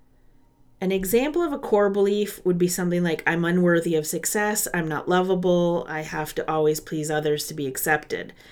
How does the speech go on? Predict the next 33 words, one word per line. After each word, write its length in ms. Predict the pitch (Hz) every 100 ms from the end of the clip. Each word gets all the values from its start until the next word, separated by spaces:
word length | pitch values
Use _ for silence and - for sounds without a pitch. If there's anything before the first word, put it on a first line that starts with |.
| - - - - -
And 240 | 180 180
changing 600 | - 226 226 240 277 262
those 320 | 202 190 190
subconscious 560 | 196 185 180 175 180 175
beliefs, 880 | 165 156 170 233 294 - - - - _ - - _ _ _ _
this 200 | 185 180
is 140 | 214 202
important, 560 | 196 185 170 147 131
okay? 460 | 139 147 147 208 254 -
<laughs> 120 | 220 - - _
It's 180 | 190 185
not 220 | 170 175
a 60 | 170
walk 260 | 156 160
in 80 | 160
the 60 | 147
park. 420 | 156 135 - - _ _
There 320 | 151 160 165 196
can 180 | 226
be 580 | 208 190 190 190 190 190 -
a 140 | 143 143
lot 300 | 139 139 151
of 80 |
resistance. 760 | 160 156 151 143 - - - -
I'm 160 | 151 156
not 220 | 156 -
saying 200 | 170 156
it's 140 | -
impossible 540 | 151 156 139 147 202 202
because 300 | 175 156 147
it's 100 | 165
not 220 | 156 151
impossible. 680 | 147 135 - - - -